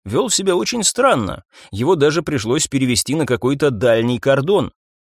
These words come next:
Вдобавок, то ли банник слукавил, то ли действительно не знал, но на домовых камешек тоже немного подействовал. Нет, они не водили хороводы вокруг башен с обезумевшими глазами,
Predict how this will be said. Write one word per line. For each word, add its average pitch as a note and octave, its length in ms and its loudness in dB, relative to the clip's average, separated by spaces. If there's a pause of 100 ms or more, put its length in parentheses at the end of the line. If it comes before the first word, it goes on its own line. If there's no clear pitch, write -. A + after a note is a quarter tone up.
(120)
Вдобавок, A3 760 2
то C4 120 -4
ли A3 120 0
банник E3+ 460 0
слукавил, G#3 760 0
то G#3 140 -6
ли G#3+ 100 -2
действительно C#3+ 680 -2
не C3+ 180 2
знал, F#3 460 0 (320)
но D3 280 2
на A3 100 0
домовых D#3+ 540 2
камешек F#3+ 480 -2
тоже G3+ 340 0
немного A#2+ 400 0
подействовал. C#3+ 840 -2 (160)
Нет, C3 320 0
они A#2+ 180 0
не B2+ 140 0
водили D3 320 0
хороводы B2+ 540 2
вокруг A#2 360 0
башен B2 360 2
с - 80 -4
обезумевшими A#2+ 680 -2
глазами, B2 680 0